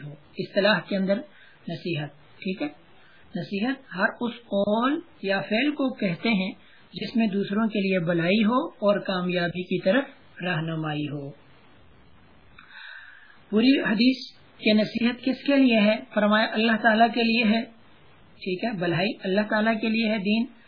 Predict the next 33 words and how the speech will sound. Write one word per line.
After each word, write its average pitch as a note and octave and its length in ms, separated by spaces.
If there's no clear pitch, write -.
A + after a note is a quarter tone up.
کہ - 120
اس - 160
کے D4 140
وجود A#3 440
کا B3 140
صحیح A#3+ 320
اعتقاد G3+ 440
رکھا E3+ 260
جائے، D#3+ 220
یعنی A3 200
تسلیم B3+ 540
کیا B3 160
جائے G#3+ 200
کہ G#3 100
اللہ G3+ 280
رب F3+ 140
العزت F#3 440
کا F#3+ 80
وجود E3+ 420
ہے، D#3+ 240
ایک F3+ 120
خدا F3+ 440
ہے F3+ 220
جس F#3 240
نے G#3 80
جہاں F#3 340
کو F3+ 180
بنایا E3+ 460
ہے۔ D#3 140
پھر A#3 200
فرمایا B3+ 520
کہ A#3 100
دین B3 400